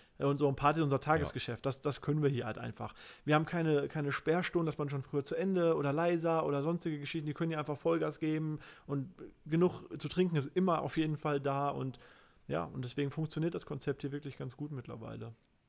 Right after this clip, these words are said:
Speaker 2: Ich finde auch, und das, das Coole ist halt hier, was ich noch sagen wollte, ich hatte grad, äh, kurz meine Worte gesucht.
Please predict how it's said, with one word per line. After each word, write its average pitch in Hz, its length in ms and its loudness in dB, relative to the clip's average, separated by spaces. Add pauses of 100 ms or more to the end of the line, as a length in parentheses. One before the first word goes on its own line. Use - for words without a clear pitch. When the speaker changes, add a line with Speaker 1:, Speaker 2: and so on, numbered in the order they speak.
(500)
Speaker 2:
Ich 123 100 -4
finde 120 160 2
auch, 113 160 2
und 110 100 2
das, 104 140 0
das 113 180 -4
Coole 131 180 2
ist 127 100 0
halt 117 120 2
hier, 123 240 0
was 117 120 0
ich - 40 -10
noch 110 140 -2
sagen 110 320 0
wollte, 113 240 0
ich 101 100 -8
hatte 98 160 -4
grad, 95 220 -4
äh, 92 200 -4
kurz - 220 -14
meine 87 160 -4
Worte 98 240 -6
gesucht. 87 400 -10